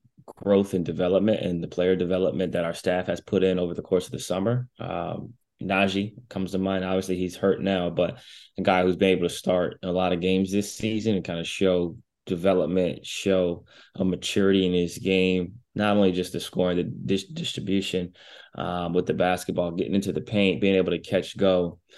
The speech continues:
being another guy who can go paint the great, I think is important for our roster. He's defending at a high level and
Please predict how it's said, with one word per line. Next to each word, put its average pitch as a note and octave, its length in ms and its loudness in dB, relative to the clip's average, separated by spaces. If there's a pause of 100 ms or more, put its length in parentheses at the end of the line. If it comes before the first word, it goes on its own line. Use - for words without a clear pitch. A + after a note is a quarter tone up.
(320)
being G#2+ 160 6
another F#2+ 260 4
guy F#2 260 2
who F#2 140 0
can F#2 100 -2
go F2+ 160 2
paint F2 280 -6
the E2+ 80 -4
great, E2+ 260 2
I E2+ 40 -2
think F2+ 200 -4
is E2+ 100 -4
important D#2 400 -2
for E2 120 0
our D2+ 100 -2
roster. E2+ 480 0
He's E2+ 200 -6
defending F#2 520 0
at E2+ 100 2
a E2+ 60 2
high F2+ 180 0
level F2 400 2
and E2+ 220 -4